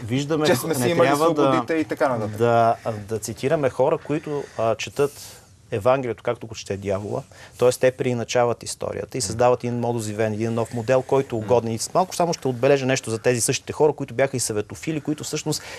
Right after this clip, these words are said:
Speaker 1: имат една уникална дарба да надушват силните на деня. Уникална дарба. А, но в действителност, само да довърша предната мисъл,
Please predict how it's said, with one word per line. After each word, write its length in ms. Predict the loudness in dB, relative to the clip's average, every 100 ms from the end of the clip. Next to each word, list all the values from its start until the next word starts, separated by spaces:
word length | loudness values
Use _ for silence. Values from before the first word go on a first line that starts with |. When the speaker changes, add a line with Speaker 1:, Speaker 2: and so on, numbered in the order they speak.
| 0
Speaker 1:
имат 220 | 0 2
една 200 | 0 2
уникална 720 | 2 2 0 2 6 6 6
дарба 420 | 4 6 4 4 2
да 80 |
надушват 500 | 2 2 0 0 -2
силните 360 | 2 2 2 2
на 140 | 0
деня. 320 | 0 0 -2 -6 -12 -14 -14 -4
Уникална 540 | -2 0 2 4 2
дарба. 360 | 0 -2 -2 -10 -18 -16 -16 -10 -2
А, 280 | 2 2 2
но 240 | 0 4 4
в 280 | 4 2
действителност, 840 | 2 -2 0 0 2 2 0 -6 -2
само 240 | 2 2
да 80 | 0
довърша 340 | 0 0 0
предната 420 | 0 0 0 -2 -4
мисъл, 300 | -4 -6